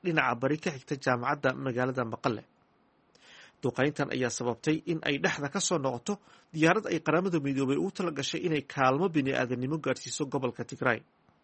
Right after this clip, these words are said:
Diyaaraddan ayaa dib ugu soo laabatay caasimadda Addis Ababa, sida ay sheegtay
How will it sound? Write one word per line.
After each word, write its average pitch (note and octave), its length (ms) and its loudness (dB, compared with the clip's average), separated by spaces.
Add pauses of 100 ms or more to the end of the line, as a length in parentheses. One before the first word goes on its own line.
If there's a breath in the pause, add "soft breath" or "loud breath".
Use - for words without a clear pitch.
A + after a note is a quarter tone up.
(400 loud breath)
Diyaaraddan G#3+ 520 4
ayaa D3+ 300 2
dib G3 200 0
ugu D#3 200 -2
soo D#3 160 -4
laabatay B2 440 -2
caasimadda C3 640 0 (200)
Addis B2+ 240 -8
Ababa, E3 340 2 (400 loud breath)
sida G#3+ 240 4
ay C3 120 6
sheegtay D3 400 0